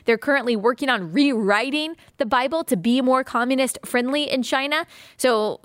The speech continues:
that's important to note, guys, that they actually have to rewrite the Bible to be communist friendly. Some of y'all who think Christianity is friendly to communism, you need to talk to some Chinese people.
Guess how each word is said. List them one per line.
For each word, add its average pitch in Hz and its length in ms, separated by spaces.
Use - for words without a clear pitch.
that's 220 460
important 311 460
to 320 100
note, 302 260
guys, 190 340
that 247 100
they 254 160
actually 277 320
have 285 120
to 202 120
rewrite 294 720
the 302 80
Bible 185 540
to 330 200
be 277 200
communist 254 440
friendly. 247 240
Some 233 140
of 233 100
y'all 240 160
who 233 120
think 226 200
Christianity 226 580
is 190 100
friendly 208 340
to 175 80
communism, 196 580
you 175 60
need 180 80
to - 60
talk - 240
to 190 80
some 185 180
Chinese 214 400
people. 196 400